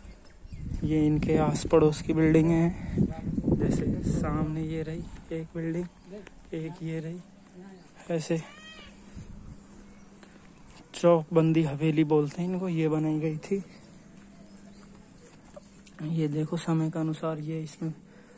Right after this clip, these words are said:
भंकाड़ा हो गया। ये चाकी आटा पीसने की, ये भी अपने अंतिम समय को याद कर रही है।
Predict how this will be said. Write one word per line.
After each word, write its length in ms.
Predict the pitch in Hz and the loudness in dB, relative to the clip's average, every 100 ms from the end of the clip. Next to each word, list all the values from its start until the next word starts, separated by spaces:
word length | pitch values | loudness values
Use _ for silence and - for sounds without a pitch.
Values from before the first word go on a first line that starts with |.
| - | 2
भंकाड़ा 460 | 147 139 131 156 156 | 4 4 4 4 6
हो 180 | 156 151 | 8 6
गया। 240 | 156 170 - - - - - - - - - - - | 4 0 -8 -20 -20 -20 -20 -20 -20 -20 -20 -20 -10
ये 120 | 160 151 - | -10 -10 -6
चाकी 400 | 160 147 - 160 | -6 -4 -6 -4
आटा 280 | 160 156 160 | -4 -6 -10
पीसने 420 | 170 156 - 160 | -8 -10 -8 -8
की, 80 | 160 | -6
ये 180 | 160 156 | -6 -4
भी 140 | 156 | -4
अपने 340 | 160 151 160 151 - - | -6 -6 -8 -10 -16 -14
अंतिम 360 | 165 156 151 160 | -8 -6 -6 -8
समय 300 | 147 160 160 | -8 -8 -8
को 160 | 156 160 | -6 -8
याद 300 | 151 156 156 | -4 -6 -6
कर 160 | 156 151 | -8 -8
रही 240 | 160 165 | -8 -10
है। 120 | 170 | -12